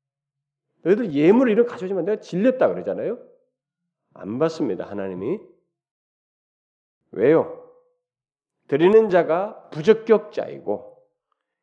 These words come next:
그의 마음과 태도가 부적격하기 때문에 안 받겠다는 거예요.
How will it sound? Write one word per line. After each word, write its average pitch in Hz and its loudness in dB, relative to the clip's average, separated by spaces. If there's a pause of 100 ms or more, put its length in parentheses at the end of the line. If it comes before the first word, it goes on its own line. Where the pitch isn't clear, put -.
(120)
그의 185 4
마음과 185 2
태도가 202 0
부적격하기 269 0
때문에 262 -2
안 101 -6
받겠다는 98 -10
거예요. - -20